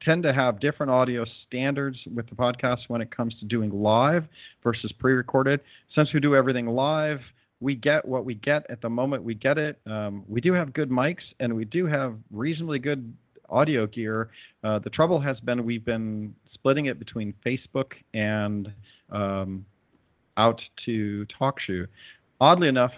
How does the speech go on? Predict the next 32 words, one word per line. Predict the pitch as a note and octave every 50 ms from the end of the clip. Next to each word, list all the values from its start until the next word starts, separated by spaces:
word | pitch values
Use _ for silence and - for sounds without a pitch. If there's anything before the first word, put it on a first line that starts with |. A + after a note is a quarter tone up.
| - -
when | A2 A2+ A#2
I | C3 D3
listen | D#3+ E3 D3+ - - D3+
to | C#3 B2+
audio | B2 C3 C3+ C3 C3 B2+
in | B2 A#2
my | G#2+ G#2+
headphones | A#2+ B2 - - C#3+ B2+ B2+ C3 -
here, | - C3+ C3 B2+ B2
when | A#2 A2+ A2+
I'm | G#2+ G#2
doing | A#2+ B2 B2
this | B2 A#2+ - -
podcast, | C3 B2 A#2+ - C#3 B2+ B2+ B2 - _ - - _ _ -
the | C3+ C#3+
audio | C3+ C3 B2 A#2+ A#2 A#2 A#2 A2+
is | D2+ G#2 G#2+ -
perfect, | - - - G#2+ G#2+ - - D#2+ - - - _ _ _ -
right? | F#2 F#2+ G2 - _ G2
Um, | G2 F#2+ F#2+ F#2 F#2+ F#2 F2+ F2+ - _ _ _ -
in | B2+ D3 E3
my | D#3+ D#3+ D#3+ D#3
headphone, | D3+ D3+ C#3 C3 - C#3 C3 B2+ B2 B2 B2 B2 A#2+ A#2+ A#2+ A2+ A2+ - _ _ _ _ _
what | - C3 C#3+
I | D3+ C#3+ C#3+
hear, | A#2+ - B2+ A#2 A#2 A#2 A#2 A#2 A#2 A#2 -
what | - G#2 A#2 A#2+
I | C3 B2+
think | B2+ - C#3+ C#3 C#3
I'm, | C3 B2+ B2 A#2+ B2 A#2+ A#2 -
uh, | - G#2+
broadcasting | G2 - G#2+ G#2+ G#2+ G#2 - G#2 G#2 - - - G2+ G2+ G2+ G2+